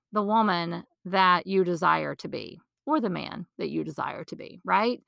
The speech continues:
So you really want to examine, who is she? How does she show up? What sort of,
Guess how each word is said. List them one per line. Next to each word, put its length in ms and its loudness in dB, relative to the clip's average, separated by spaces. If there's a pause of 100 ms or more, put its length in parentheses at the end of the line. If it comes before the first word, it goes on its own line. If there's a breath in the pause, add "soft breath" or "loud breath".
(400)
So 140 -4
you 140 2
really 340 4
want 400 2
to 100 -4
examine, 680 0
who 360 4
is 240 4
she? 400 -2
How 240 0
does 120 2
she 220 0
show 520 2 (100)
up? 320 4 (580)
What 160 6
sort 280 4
of, 140 0